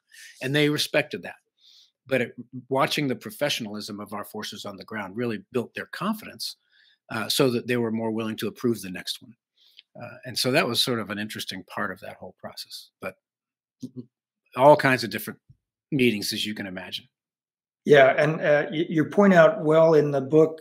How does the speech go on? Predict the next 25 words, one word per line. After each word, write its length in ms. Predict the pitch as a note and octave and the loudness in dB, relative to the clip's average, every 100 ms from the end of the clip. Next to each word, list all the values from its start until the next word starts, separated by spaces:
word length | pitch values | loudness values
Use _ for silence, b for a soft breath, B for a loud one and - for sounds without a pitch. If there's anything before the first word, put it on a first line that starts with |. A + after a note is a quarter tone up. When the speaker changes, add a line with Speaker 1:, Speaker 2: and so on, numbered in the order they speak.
| - | -4
Speaker 2:
uh, 160 | C#3+ D#3 | -4 0
I, 260 | D#3+ F3 | 2 4
I 40 | D#3+ | 4
thought 280 | D#3+ C#3+ D#3 | 4 4 2
that, 340 | C#3 - _ | -2 -4 _
that, 140 | F3 F3 E3+ _ - | -10 -10 -16 _ -6
you 120 | D#3 | -4
know, 200 | C3+ B2+ B B B B - | -4 -8 B B B B -4
when 120 | D3 | 2
you 120 | C#3+ | 4
have, 360 | D3 C#3+ C#3 C3+ | 4 2 0 2
uh, 280 | C#3 C#3 D#3 | 4 4 2
a 80 | C3+ | 4
deputies 460 | D#3 D#3 D3+ D3 | 4 6 4 4
committee, 380 | - D3 C#3+ C#3+ | 2 0 2 2
as 160 | C#3 C#3+ | 0 -2
you 80 | |
said, 240 | C3+ C#3+ C3 | 0 2 2
so 120 | C#3 | 2
that's, 280 | C#3+ C#3 - | 2 2 -2
you 140 | D#3 | -4
know, 100 | C#3 B2 | -6 -8
y-, 320 | C#3 - - - | -14 -14 -14 -12
in 180 | D3 C3+ | -8 0
your 300 | D#3 D#3 | 0 0